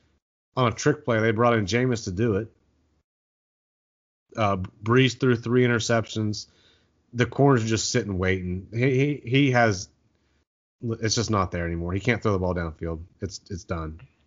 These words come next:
I love, and I'm not, like, I'm not the biggest Drew Brees fan, but I'm not really a hater. I think he's kind of whatever. We can talk about other things that he says and does.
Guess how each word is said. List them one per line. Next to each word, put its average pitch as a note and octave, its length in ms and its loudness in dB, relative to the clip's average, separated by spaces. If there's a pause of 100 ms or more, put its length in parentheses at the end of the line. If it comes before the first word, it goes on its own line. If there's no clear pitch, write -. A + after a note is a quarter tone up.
(120)
I B2 80 2
love, C#3+ 280 4
and C3 120 2
I'm C3+ 180 2
not, C3+ 220 2 (180)
like, A#2+ 380 -2 (760)
I'm D#3 60 0
not F3+ 100 4
the C3+ 80 0
biggest B2+ 260 2
Drew B2 180 2
Brees A2+ 260 2
fan, A#2 200 0
but A2 60 -2
I'm G#2 80 -4
not A2+ 140 0
really A#2 180 2
a G2 60 0
hater. G2 340 0
I G2 60 -2
think A2+ 120 -2
he's G2 140 -6
kind G2 200 -6
of E2+ 80 -8 (460)
whatever. F2+ 300 -4
We F#2+ 80 -4
can G#2 100 -4
talk F#2 200 -2
about F2 220 -6
other G2 200 -2
things F#2 360 -2
that F2+ 60 -4
he F2+ 100 -2
says F#2 400 -2
and F2 120 -6
does. F2+ 520 -4